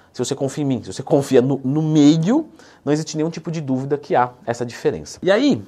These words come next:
entendendo isso, eu recebo lá no meu curso de treinamento,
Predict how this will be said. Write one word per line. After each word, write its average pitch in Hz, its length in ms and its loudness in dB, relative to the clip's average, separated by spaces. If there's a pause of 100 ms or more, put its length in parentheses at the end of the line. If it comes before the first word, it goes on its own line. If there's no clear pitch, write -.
(120)
entendendo 208 680 2
isso, 180 220 -2
eu 151 40 2
recebo 190 380 -2
lá 147 100 4
no 127 100 0
meu 104 180 -2
curso 117 520 -6 (640)
de 113 200 -2
treinamento, 123 680 0